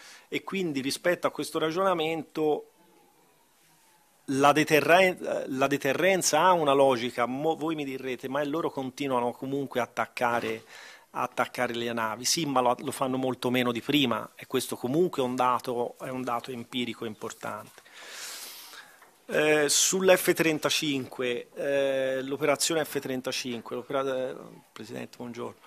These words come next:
Eh, eh, l'operazione F trentacinque, ehm, diciamo che da un punto di vista industriale, per ciò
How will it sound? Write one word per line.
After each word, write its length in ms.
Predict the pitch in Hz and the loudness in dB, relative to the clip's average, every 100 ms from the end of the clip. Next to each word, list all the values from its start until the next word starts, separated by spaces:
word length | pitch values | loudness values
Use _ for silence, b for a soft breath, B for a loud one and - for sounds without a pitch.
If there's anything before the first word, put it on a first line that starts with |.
| B B B - | B B B -10
Eh, 100 | 160 | -2
eh, 840 | 139 151 165 - - - 208 117 113 | 0 0 -2 -6 -8 -10 -8 -8 -8
l'operazione 600 | 139 160 160 - 190 170 | -2 2 2 2 2 0
F 160 | - | -2
trentacinque, 1080 | 147 147 143 135 - 135 123 110 - 120 120 | -2 -2 -2 -2 -2 0 0 -2 -2 0 0
ehm, 460 | - 147 135 131 226 - _ _ _ _ _ _ - _ | -4 -6 -6 -8 -12 -18 _ _ _ _ _ _ -14 _
diciamo 400 | - - 180 180 | -2 4 4 4
che 260 | - 156 139 | 2 0 4
da 100 | 139 | 4
un 120 | 135 | 4
punto 320 | 160 160 - | -2 -6 -4
di 100 | 139 | -6
vista 400 | 135 147 - - | -4 -2 -2 0
industriale, 720 | 131 127 120 - 160 185 170 | -2 -2 -6 -4 2 4 4
per 160 | 131 123 | 0 -4
ciò 180 | - | -2